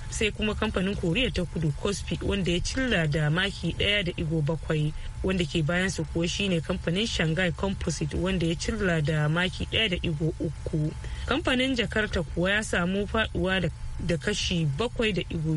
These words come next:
biyu. Kana kamfanin Singapore S T I ya cilla da maki biyu da ɗigo tara, a inda hannun jarin kamfanin Australia kuwa na S and P A S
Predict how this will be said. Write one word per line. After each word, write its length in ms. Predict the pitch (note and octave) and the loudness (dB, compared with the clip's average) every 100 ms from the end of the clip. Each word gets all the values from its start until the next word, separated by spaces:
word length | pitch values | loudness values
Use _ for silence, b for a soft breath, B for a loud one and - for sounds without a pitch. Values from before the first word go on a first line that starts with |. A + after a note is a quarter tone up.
| C#3 | 2
biyu. 340 | D#3+ D#3+ D#3+ - B B B | 2 2 0 -4 B B B
Kana 340 | - F#3+ F3 D#3 - | 0 2 2 0 -2
kamfanin 460 | - F#3+ F#3 F3 F#3 | -2 0 0 0 0
Singapore 480 | - G#3+ F#3+ C#3+ F3 - | 0 0 0 0 -2 0
S 120 | F3+ | -4
T 220 | - F#3 - | -4 -4 0
I 80 | E3+ E3+ | 0 2
ya 80 | F3+ | 0
cilla 420 | - B3+ A#3+ F#3 | 0 0 2 2
da 80 | D#3 | 2
maki 480 | E3 F3 - E3+ D#3+ | 2 0 0 0 0
biyu 360 | C#3 G#3 A#3+ | 0 0 0
da 80 | G#3 | 0
ɗigo 340 | - D#3+ D#3 D3 | -2 0 0 0
tara, 380 | E3 D#3+ D3+ - B B B B | 2 2 0 -2 B B B B
a 20 | - | 0
inda 220 | F3 E3 | 0 2
hannun 380 | D#3 F3 F3 E3+ | 2 2 2 2
jarin 300 | F#3 E3+ D3+ | 2 2 2
kamfanin 440 | F3+ - E3+ F#3 | 0 0 0 0
Australia 720 | E3 C#3+ - D#3+ F3 F3 F3 D3+ - | 0 0 0 0 0 2 0 -2 -4
kuwa 220 | D#3 E3 | 0 2
na 240 | F3 E3+ F3 | 2 2 2
S 320 | F#3+ A#3 - | 0 -2 -4
and 240 | - D3+ C#3+ | 0 0 0
P 380 | - F#3 D#3 - - - - - - - - - | -2 0 0 -2 -4 -4 -4 -6 -4 -6 -4 -2
A 180 | - A3 - | 0 0 0
S 220 | F#3 | -2